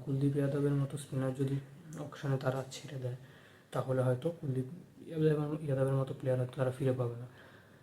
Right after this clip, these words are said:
তাই কুলদীপ যাদবকে তারা রিটেন করবেই করবে। তো এই কুলদীপ যাদব থাকবে থার্ড রিটেনশন প্লেয়ার হিসেবে।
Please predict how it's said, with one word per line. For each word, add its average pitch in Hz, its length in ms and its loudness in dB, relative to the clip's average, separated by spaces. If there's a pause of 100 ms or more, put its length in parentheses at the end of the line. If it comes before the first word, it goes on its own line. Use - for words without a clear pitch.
তাই - 100 -18 (100)
কুলদীপ 143 280 0
যাদবকে 139 320 2
তারা 135 200 2
রিটেন 127 300 2
করবেই 127 400 6
করবে। 127 340 -8 (600)
তো 143 80 -6
এই 139 200 -4
কুলদীপ 135 300 -2
যাদব 131 260 4
থাকবে 139 180 -6
থার্ড 127 240 0
রিটেনশন 123 380 0
প্লেয়ার 123 220 -6
হিসেবে। 127 200 -10